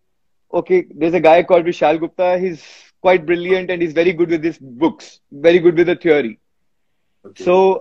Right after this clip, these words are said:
Speaker 1: uh, so Robert Dean, who was the owner of the school, uh, one fine day he called me to his office. He said, "Mister Gupta,
Speaker 2: Okay.
Speaker 1: we are hearing some very nice things about you. Uh, you know, uh, how, how come you're a little different?"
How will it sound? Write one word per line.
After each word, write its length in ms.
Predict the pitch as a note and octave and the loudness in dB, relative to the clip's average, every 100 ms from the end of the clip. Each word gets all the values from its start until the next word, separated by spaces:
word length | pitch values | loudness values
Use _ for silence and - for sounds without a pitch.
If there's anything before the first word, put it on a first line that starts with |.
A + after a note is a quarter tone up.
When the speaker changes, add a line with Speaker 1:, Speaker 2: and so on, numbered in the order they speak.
| E3 E3 | 0 2
Speaker 1:
uh, 360 | E3+ E3+ D#3+ - _ _ | 2 0 -2 -10 _ _
so 160 | - D#3+ | -4 4
Robert 360 | E3+ E3+ F#3+ | 4 4 0
Dean, 260 | F#3 G3 F#3+ | 0 -6 -6
who 80 | F3+ | -6
was 220 | F3+ D3 | -6 -6
the 100 | E3+ | -8
owner 280 | D#3 D#3+ F3+ | -8 -8 -8
of 60 | E3 | -8
the 80 | E3+ | -8
school, 420 | - D3 D3 D3+ - | -6 -4 -4 -8 -8
uh, 180 | - C#3 D3 | 0 0 0
one 100 | D#3 | 0
fine 240 | D#3+ D#3 D#3+ | 2 2 2
day 120 | D#3 | 2
he 80 | D#3 D3+ | 4 4
called 140 | C#3+ | 4
me 100 | D#3 | 2
to 80 | D3+ | -4
his 100 | C3+ | 0
office. 540 | C3 D3 D3 C#3+ - _ _ - | 0 2 -4 -4 -14 _ _ -12
He 80 | C#3+ | -4
said, 140 | D3+ | -2
"Mister 200 | C#3+ D#3 | -2 -2
Gupta, 280 | D3+ - D#3 | -4 0 0
Speaker 2:
Okay. 100 | D3+ | 2
Speaker 1:
we 100 | D3 | 2
are 80 | C#3+ | 2
hearing 180 | D3+ D#3 D#3+ | 2 0 -6
some 160 | D3+ | 0
very 180 | D3 E3 D3+ | 4 4 2
nice 160 | D3 - | -2 -4
things 220 | D#3 C#3+ C3+ | -6 -2 -2
about 240 | C3 A#2+ | -2 -4
you. 320 | C#3 C#3+ D3+ _ _ C3+ _ _ _ - | -6 -6 -10 _ _ -20 _ _ _ -2
Uh, 560 | C#3 C#3 C#3 C#3 C3+ C3+ _ _ _ C#3+ | 2 2 2 0 -2 -6 _ _ _ -10
you 80 | |
know, 360 | D3 D#3 D#3 D3+ - C3+ | -4 -2 -2 -4 -4 -2
uh, 500 | C3+ C3+ C3+ C3 - | -2 -2 -4 -6 -4
how, 300 | D3+ D#3+ E3 D#3 | 0 2 2 0
how 100 | D#3 | 0
come 160 | F3 | 0
you're 120 | E3 | -4
a 20 | E3 | -2
little 160 | D#3 | -2
different?" 420 | E3 - B2 A2+ | -4 -6 -10 -10